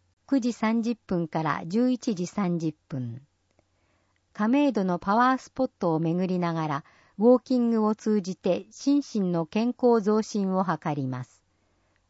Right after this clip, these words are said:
コース、亀戸スポーツセンター、七福神、梅屋敷。持ち物、運動できる服装、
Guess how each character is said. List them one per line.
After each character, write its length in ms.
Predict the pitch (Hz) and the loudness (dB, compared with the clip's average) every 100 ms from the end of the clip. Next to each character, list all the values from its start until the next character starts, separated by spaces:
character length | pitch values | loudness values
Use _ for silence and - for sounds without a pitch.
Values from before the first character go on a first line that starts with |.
| _ _ | _ _
コ 220 | - 262 | 2 2
ー 40 | 196 | 2
ス、 300 | - 139 - _ _ _ _ _ _ - | -6 -16 -18 _ _ _ _ _ _ -6
亀 360 | 214 262 277 | 0 2 2
戸 140 | 262 254 | 2 -2
ス 100 | - | -2
ポ 200 | 240 233 | 0 0
ー 40 | |
ツ 100 | - | -2
セ 180 | - 208 | -4 -2
ン 120 | 175 | -2
タ 480 | - 143 135 123 - | -4 -6 -6 -8 -12
ー、 120 | _ _ _ _ | _ _ _ _
七 300 | - - 254 | -18 -4 -4
福 340 | - - 220 | -4 -2 0
神、 300 | 160 143 127 - _ _ - | 0 -4 -6 -12 _ _ -4
梅 280 | 185 214 196 | 0 0 0
屋 140 | 175 | -2
敷。 420 | - - - - _ _ _ _ _ _ _ _ _ _ - | -6 -16 -16 -16 _ _ _ _ _ _ _ _ _ _ -4
持 160 | 190 | -4
ち 160 | - 277 | -2 0
物、 400 | 240 220 156 208 _ _ _ _ _ _ _ _ 233 | 2 2 -2 -8 _ _ _ _ _ _ _ _ 0
運 220 | 262 269 | 2 4
動 180 | 269 254 | 4 4
で 140 | 247 | 2
き 120 | - | 0
る 140 | 185 165 | 0 0
服 260 | - 190 | -4 -6
装、 520 | 185 - 160 151 139 | -4 0 0 0 -4